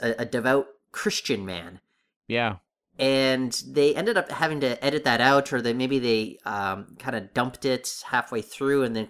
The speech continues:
Speaker 1: just kinda edited those sequences out. But it, <laughs> it's almost like the implication is he literally thought there were red angels out there <laughs> in the galaxy that he had to find. <laughs> And I'm just like,
Speaker 2: Right.
Speaker 1: I just don't know if that works in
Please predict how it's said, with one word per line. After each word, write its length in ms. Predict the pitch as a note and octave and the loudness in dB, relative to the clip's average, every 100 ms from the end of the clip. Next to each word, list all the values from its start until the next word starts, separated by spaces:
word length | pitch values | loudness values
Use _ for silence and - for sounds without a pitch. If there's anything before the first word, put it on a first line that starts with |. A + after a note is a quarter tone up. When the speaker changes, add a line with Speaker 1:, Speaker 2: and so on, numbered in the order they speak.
| - | -10
Speaker 1:
just 200 | - - | -12 -8
kinda 220 | B2+ A#2 A#2 | -6 -4 -4
edited 280 | A2+ A2 | -6 -2
those 200 | A#2 A2+ - | -2 0 -2
sequences 480 | B2+ B2+ A#2 G#2+ | -4 -6 -8 -2
out. 280 | C3+ A#2+ - - - - _ - | 0 0 -2 -12 -20 -20 _ -4
But 120 | F3+ | 0
it, 380 | C#3 - - - | 0 -2 -6 -6
<laughs> 60 | - | -4
it's 280 | F3 E3 - | -2 -2 0
almost 320 | D4+ F4 - | 0 0 0
like 260 | F#3 - - - - - _ _ - | 0 0 -14 -20 -20 -20 _ _ -4
the 100 | D#3+ | -2
implication 580 | F3+ F3+ - D#3+ - D3+ | 0 0 0 0 0 0
is 160 | C#3+ - - - | 0 0 -12 -20
he 120 | - B2+ | -4 2
literally 480 | B2 D#3 F3+ E3 | 6 8 6 2
thought 360 | D3+ - C#3+ - | 0 2 2 4
there 80 | C3+ | 4
were 140 | A2+ | 4
red 320 | G2+ A#2+ C3+ - | 4 2 2 0
angels 540 | G#2+ C3+ F3 F3+ - - | -2 0 2 0 0 0
out 240 | C3 C#3+ | 0 0
there 320 | C#3+ C#3+ C#3+ - _ | 2 4 4 0 _
<laughs> 140 | - | -6
in 160 | D3+ F3+ | -2 2
the 80 | C#3 | 2
galaxy 540 | A#2 A2+ E3 - F3 | 4 2 2 -2 -4
that 180 | D#3+ C3 | 0 0
he 160 | - D#3 | 0 0
had 180 | D3+ D3 | 0 0
to 180 | D#3 | -2
find. 640 | C#3 - D3+ - A#3+ A#3 - - - | -4 2 2 4 0 -2 -14 -16 -20
<laughs> 240 | - - | -18 2
And 100 | A3 G#3+ | 2 4
I'm 100 | G3 | -2
just 300 | - G#3 - | 0 -6 2
like, 260 | F3 E3+ - A2+ | 2 2 -6 0
Speaker 2:
Right. 220 | G#2+ G2 | 2 2
Speaker 1:
I 60 | |
just 240 | G#3 C4 - | 4 2 8
don't 180 | G#3+ F#3+ | 8 8
know 160 | G#3 | 6
if 140 | F#3+ E3+ | 6 4
that 180 | D3+ | 0
works 560 | C3+ A#2 B2 D#3+ - - - | 0 0 4 2 0 -6 2
in 480 | C3+ C3 B2 B2 | 4 4 2 0